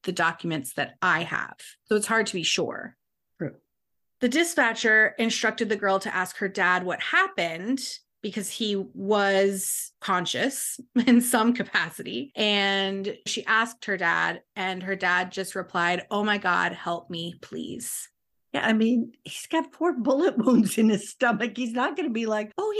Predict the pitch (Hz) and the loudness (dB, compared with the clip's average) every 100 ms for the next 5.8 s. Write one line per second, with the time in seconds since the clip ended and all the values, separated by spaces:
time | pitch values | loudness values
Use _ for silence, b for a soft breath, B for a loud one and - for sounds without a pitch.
0 | 427 320 226 302 403 403 381 359 359 349 | 0 0 2 2 0 2 2 2 2 2
1 | 339 349 330 196 190 - 392 - - - | 2 2 0 -4 -6 -2 -2 -2 -6 -8
2 | - - - - - - 349 - 427 277 | -6 -10 -10 -20 -12 0 0 2 -2 2
3 | 285 - - 254 311 294 262 254 247 240 | 0 0 -2 0 2 4 4 4 4 4
4 | 240 254 247 202 190 220 226 208 220 220 | 4 2 0 -2 -2 -2 -4 -2 0 0
5 | 240 247 - 226 233 185 143 | 0 -2 -2 -2 0 0 -4